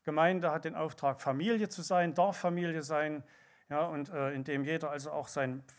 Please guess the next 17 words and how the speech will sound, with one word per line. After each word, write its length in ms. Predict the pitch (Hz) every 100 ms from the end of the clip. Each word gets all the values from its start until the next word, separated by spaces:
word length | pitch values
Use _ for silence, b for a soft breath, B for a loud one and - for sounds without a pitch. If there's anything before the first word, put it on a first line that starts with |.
| -
Fi-, 260 | - 185 180
Frieden 340 | - 208 214
finden 420 | 185 185 180 180 160
kann, 420 | 165 165 160 143 B B B B -
ähm, 420 | 139 131 131 123 -
seinen 340 | - 127 123
Platz 340 | - 180 190
finden 360 | - 170 143 151
kann, 240 | 139 147
wo 60 | 135
er 100 | 127
Stärkung 560 | - - 165 170 165 143
und 140 | 135
Ermutigung 640 | 127 170 240 233 220 208
hat. 340 | 180 233 - - _ _ _
Ja, 160 | 139 175
Gemeinde 580 | 160 127 156 170 156